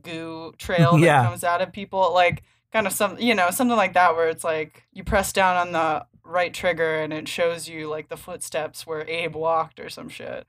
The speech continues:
Speaker 1: Like, it's kind of like he senses the spiritual energy coming, you know, going in whatever direction and follows it. Or, yeah, I think, or Lobster Johnson just, um, kind of having a,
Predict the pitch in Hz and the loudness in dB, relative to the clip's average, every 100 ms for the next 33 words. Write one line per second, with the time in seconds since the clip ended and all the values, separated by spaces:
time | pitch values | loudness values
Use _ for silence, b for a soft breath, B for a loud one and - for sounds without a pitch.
0 | - 185 190 - 214 190 175 175 - 196 | -4 -2 0 0 0 2 2 0 -2 -8
1 | - 220 196 190 - 165 165 - 160 - | -2 0 0 -2 -6 -8 -14 -14 -10 -10
2 | - 165 156 156 160 156 151 151 151 147 | -10 -8 -8 -6 -8 -8 -10 -12 -14 -14
3 | 170 151 147 147 - _ 185 175 165 156 | -14 -12 -14 -14 -18 _ -14 -10 -8 -6
4 | 170 160 156 156 151 151 151 151 160 151 | -4 -2 -4 -10 -10 -10 -10 -12 -12 -12
5 | 165 - - 147 147 147 147 147 151 151 | -12 -14 -16 -16 -14 -10 -10 -10 -16 -18
6 | 147 - _ _ _ _ - 220 214 208 | -20 -20 _ _ _ _ 4 6 8 6
7 | 233 247 180 190 190 - 185 170 165 - | 6 8 8 4 -2 0 2 4 2 -2
8 | 160 160 160 165 160 160 160 - 156 151 | -6 -4 -4 -8 -14 -14 -14 -12 -12 -12
9 | 156 - _ _ _ _ _ _ _ _ | -16 -20 _ _ _ _ _ _ _ _
10 | _ _ - 165 160 151 _ - 165 156 | _ _ -20 -16 -14 -14 _ -6 -4 -4
11 | 160 156 147 | -6 -10 -12